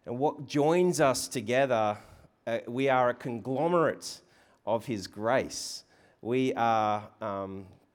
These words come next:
pieces of his mas-, uh, of, of his workmanship. A-, and God would not necessarily, um,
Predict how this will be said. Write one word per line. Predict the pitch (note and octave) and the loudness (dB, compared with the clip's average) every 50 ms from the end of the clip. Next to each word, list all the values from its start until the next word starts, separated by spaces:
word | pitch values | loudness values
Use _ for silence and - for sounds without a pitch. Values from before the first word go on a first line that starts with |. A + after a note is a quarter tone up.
| _ - | _ -8
pieces | D3+ D3+ D#3+ D3 D#3 C#3+ A#2+ A2+ | -6 -6 -4 -6 -6 -8 -8 -8
of | A#2+ G#2 A2+ | -8 -8 -6
his | A#2+ G#2+ - - A#2 | -8 -8 -8 -8 -6
mas-, | A2+ A#2 B2 C3 C#3+ C#3+ C#3 - - A#2+ | -4 -2 -2 -2 -4 -4 -8 -10 -6 -4
uh, | |
of, | A2+ G#2+ G2+ E2+ G#2+ G#2+ G2+ - | -2 -2 -2 -2 -2 -4 -4 -4
of | A2 G#2+ G2+ | -6 -6 -6
his | F#2+ A2 G2+ F#2 F#2 | -6 -8 -10 -10 -8
workmanship. | F#2+ A2 A#2+ B2+ C#3+ C#3+ - D#3 B2 A2 G#2+ - - G#2+ E2+ - - _ _ _ - - - - _ _ - | -4 -2 0 0 0 -2 -4 -8 -8 -8 -8 -8 -8 -8 -8 -10 -12 _ _ _ -20 -20 -20 -20 _ _ -6
A-, | A#2+ | -2
and | A#2+ A#2+ - - B2 A#2+ A#2+ A#2+ | -2 -2 -2 -2 -4 -4 -4 -4
God | B2 C#3 D3+ E3+ F3 E3+ D#3 | -2 0 2 2 2 0 0
would | C#3 C3+ B2 | -2 -4 -2
not | A2+ B2+ C3 B2+ B2+ | -2 -4 -4 -4 -4
necessarily, | C3+ B2 B2+ - A#2 A2+ - - A#2 A#2 A#2 A2+ A2 G#2+ G#2 G2+ G2+ G2+ - - _ _ _ _ _ | -6 -6 -6 -8 -10 -10 -6 -4 -4 -2 -2 -2 -2 -2 -4 -6 -8 -10 -14 -20 _ _ _ _ _
um, | G2+ G2+ G2+ G2+ G2+ G2 F#2 | -8 -6 -4 -4 -4 -6 -8